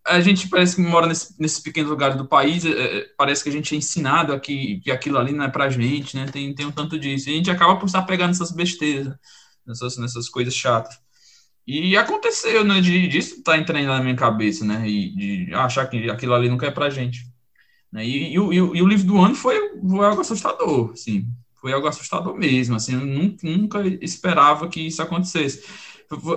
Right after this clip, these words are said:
Lá, lá na cerimônia acontece o quê? A gente, a gente recebe a notícia, ah, sai, sai categoria, a gente re-, vai receber a estatueta lá e vai lá pro camarim, dá uma entrevista curta e volta.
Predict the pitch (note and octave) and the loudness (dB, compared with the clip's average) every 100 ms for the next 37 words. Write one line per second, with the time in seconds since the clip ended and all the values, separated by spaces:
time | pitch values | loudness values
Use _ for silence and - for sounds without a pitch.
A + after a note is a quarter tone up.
0 | C#3+ C#3 - D#3+ F#3+ E3 D3+ F#3 A3+ - | -4 -10 2 4 4 2 4 6 6 4
1 | F#3 F3 F#3+ G#3+ G#3 G3+ G3 G#3 F#3+ E3 | 6 8 6 4 2 4 4 2 4 4
2 | C#3 C3+ C3+ C3+ - D3 C3 D3 C#3 C#3+ | 4 0 -2 -2 0 0 0 -2 -2 0
3 | C#3 C3+ D3+ C#3 C#3 C3+ D#3+ C#3+ D3+ F#3 | 0 0 0 0 2 2 2 0 0 2
4 | G#3 G#3 C3+ B2 D3+ C#3+ - C3 D3 C#3 | 4 6 4 4 2 4 0 0 0 0
5 | C#3+ - F3 F3+ A3+ G3 F3+ F3 D3+ B2+ | 0 2 4 4 4 4 2 2 0 0
6 | C#3 C#3+ D3 C#3 C#3+ C#3 D#3 D#3 E3+ F3 | 0 -2 -2 0 0 0 0 0 2 2
7 | F#3+ G#3+ G3+ F3+ D#3+ D#3 E3 D#3+ D#3+ D#3+ | 4 2 0 -2 -4 2 4 4 2 2
8 | F3+ F3+ F#3 G#3 A3 F#3 E3+ F3 F3+ E3 | 4 6 6 4 2 2 2 2 0 0
9 | E3 D#3+ F3 E3+ E3 F#3 G#3+ A3+ A#3+ A#3+ | -2 -2 -2 0 0 -2 -2 -2 0 2
10 | D#3+ C3+ | 2 0